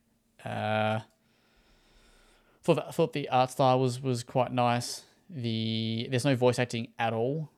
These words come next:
which is a little bit, mm, I'm not too sure how, how I feel about that. Uh, but yeah, um, story's, yeah, s-, story's nice, and I had a good time. I probably would, I probably am gonna give it a seven point five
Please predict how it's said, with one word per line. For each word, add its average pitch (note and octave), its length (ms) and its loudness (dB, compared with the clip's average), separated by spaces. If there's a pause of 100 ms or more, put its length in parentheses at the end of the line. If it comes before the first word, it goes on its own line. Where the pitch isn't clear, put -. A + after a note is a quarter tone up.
(220)
which C3+ 200 -6
is B2 120 -2
a B2 40 0
little B2 380 0
bit, A#2+ 320 -4 (280)
mm, B2+ 460 0
I'm B2+ 80 -2
not A2+ 140 -2
too B2 100 -8
sure A#2+ 160 -2
how, A2+ 220 0
how A#2 140 0
I A2+ 40 2
feel B2+ 180 -2
about B2+ 100 -2
that. A#2 520 -4
Uh, G#2+ 380 -6 (160)
but - 440 -6 (1000)
yeah, A2 260 -4 (320)
um, G#2 560 -8 (460)
story's, D#3+ 360 0
yeah, A2 200 -10 (100)
s-, - 180 -16
story's A#2+ 280 -2
nice, A2+ 460 -2 (840)
and A2 960 -4
I D#3+ 120 -4
had D#3+ 80 0
a - 20 -4
good D#3+ 100 -4
time. F#3 200 -4 (340)
I - 60 -10
probably B2+ 200 0
would, B2+ 320 0
I - 40 -8
probably D3+ 240 0
am C3+ 40 0
gonna B2+ 160 0
give A#2+ 140 0
it A#2+ 40 -4
a A#2 40 -4
seven C3+ 420 -4
point - 420 -8
five - 400 -8